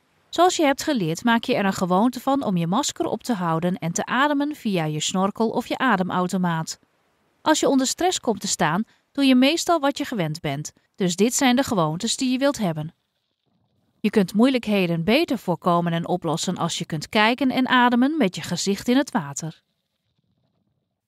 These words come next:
Je reageert veel langzamer als je eerst weer je masker op moet doen. Met je masker op en het mondstuk in je mond zul je minder snel verblind raken of verslikken in een slok water.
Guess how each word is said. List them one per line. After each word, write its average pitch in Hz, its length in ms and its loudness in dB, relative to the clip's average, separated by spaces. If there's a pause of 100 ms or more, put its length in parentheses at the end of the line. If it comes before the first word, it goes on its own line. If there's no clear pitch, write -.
(520)
Je 254 120 2
reageert 285 520 0
veel 330 240 2
langzamer 170 540 0
als 233 180 4
je - 100 -4
eerst 302 260 -2
weer 165 140 0
je 170 120 0
masker 196 380 2
op 170 100 -2
moet 170 180 0
doen. 156 280 -2 (1120)
Met 165 180 -4
je 165 60 -4
masker 269 380 0
op 196 140 0
en 180 100 -2
het 175 160 -4
mondstuk 247 440 0
in 214 140 2
je 170 100 -2
mond 165 260 -2
zul 226 140 2
je 208 180 4
minder 285 300 4
snel 175 280 0
verblind 220 400 0
raken 180 400 -2
of 233 120 2
verslikken 220 600 -4
in 262 100 -2
een 285 80 0
slok 165 260 -4
water. 220 500 0